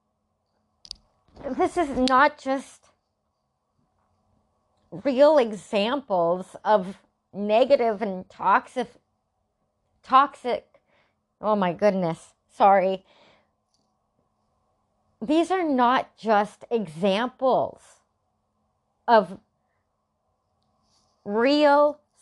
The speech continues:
situations of negative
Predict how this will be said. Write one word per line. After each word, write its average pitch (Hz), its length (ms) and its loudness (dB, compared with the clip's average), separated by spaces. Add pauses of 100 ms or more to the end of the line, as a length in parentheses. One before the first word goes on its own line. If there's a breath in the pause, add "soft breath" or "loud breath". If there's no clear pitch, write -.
situations 233 1200 -6 (2750)
of 220 380 2 (800)
negative 208 600 0